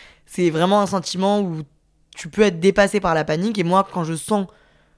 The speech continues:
que je vais vraiment être dépassé par la panique et que soit je pleure et meurs, soit je le fais, mais que de toute façon, j'aurais pas le choix que de le faire, je sais pas comment je fais, mais dans ces situations extrêmes, mon cerveau, j'arrive à le manipuler pour être en mode, «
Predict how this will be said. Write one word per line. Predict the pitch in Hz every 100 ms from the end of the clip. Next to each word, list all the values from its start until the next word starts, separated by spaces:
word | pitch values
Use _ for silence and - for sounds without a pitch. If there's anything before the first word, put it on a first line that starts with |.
| _ -
que | 175
je | 160
vais | 180
vraiment | 170 180 190 190
être | 160
dépassé | 160 165 165
par | 170
la | 156
panique | 165 180
et | 151
que | 165 147
soit | - 196 196 170
je | 160 151 - _ _ _
pleure | 208 208 196 180
et | - 156
meurs, | 165 190 208 202 - _ _ _ _ _
soit | - - 202 196
je | 160 160 156 151 151 151
le | 151 147
fais, | - 196 220 277 -
mais | 175 160
que | -
de | 165
toute | 175
façon, | 165 190
j'aurais | 165 151
pas |
le | 170
choix | 180
que | 170
de |
le | 160
faire, | 147 190 233 - - - -
je | - 160
sais | 175
pas | 240
comment | 240 214
je | 185 -
fais, | 202 196 262 - - 180
mais |
dans | 165
ces | 160 165
situations | - 220 202 214 -
extrêmes, | 208 - - - 202 240 277 _ _ _ -
mon | 185
cerveau, | 170 226 202 185 208 269 -
j'arrive | 175 180 175
à |
le | 170
manipuler | 190 220 208 214 226
pour | 190
être | 165 175
en |
mode, « | 175 190 240